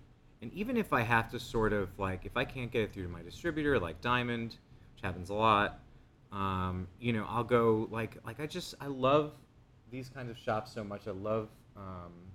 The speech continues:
just this industry that I am, that I go to competitors, uh, I go to other stores when I'm in different cities, and I was like, "Okay, well, let's see what,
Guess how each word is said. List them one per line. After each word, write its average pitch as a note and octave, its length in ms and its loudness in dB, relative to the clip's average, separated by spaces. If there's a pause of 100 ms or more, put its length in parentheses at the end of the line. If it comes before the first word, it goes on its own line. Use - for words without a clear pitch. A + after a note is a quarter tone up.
(1120)
just D3 220 -4
this A#2+ 180 -6
industry A#2+ 400 -4
that G#2 140 2
I G2+ 80 4
am, G2 140 -2
that A2+ 100 2
I C3 60 2
go D3+ 160 2
to D3 100 4
competitors, A2 1000 -2 (560)
uh, F#2+ 40 -10
I F#2+ 260 -6
go G#2 100 0
to G2+ 80 0
other G#2+ 140 0
stores G#2+ 300 0
when G#2 80 -4
I'm F#2+ 60 -4
in F#2 120 -6
different G2+ 300 -6
cities, G2 680 -4 (260)
and A#2 520 2
I A#2+ 40 -6
was A#2+ 160 -6
like, B2 140 -8
"Okay, B2 500 0
well, B2+ 80 -6
let's B2 160 -10
see C3 160 -2
what, A#2+ 160 0